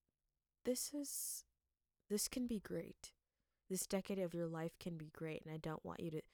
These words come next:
think for one second that it can't be. I don't want you to think for one second that it can't be. I hope you feel encouraged after listening to this podcast, and I feel definitely really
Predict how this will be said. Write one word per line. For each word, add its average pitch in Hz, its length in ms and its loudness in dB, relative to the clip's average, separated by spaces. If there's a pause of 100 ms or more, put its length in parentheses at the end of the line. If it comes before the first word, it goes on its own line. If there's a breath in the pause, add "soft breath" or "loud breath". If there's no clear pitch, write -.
(340 loud breath)
think 175 180 2
for 170 120 0
one 160 260 -2
second 156 520 -4
that 151 120 -6
it - 140 -8
can't - 360 -8
be. - 240 -10 (960)
I 170 60 -2
don't 165 220 0
want 165 140 -4
you 151 100 -4
to - 60 -14
think - 200 -8
for 151 120 -8
one 147 200 -6
second - 400 -8
that - 120 -12
it - 120 -16
can't - 300 -14
be. - 120 -12 (2250 soft breath)
I 202 60 6
hope 208 260 6
you 190 80 4
feel 175 300 4
encouraged 170 840 0
after 170 400 0
listening 165 500 -2
to - 140 -4
this 170 240 -2
podcast, 180 800 -2
and 170 340 0
I 190 180 6
feel 180 340 2
definitely 170 480 0
really 165 540 0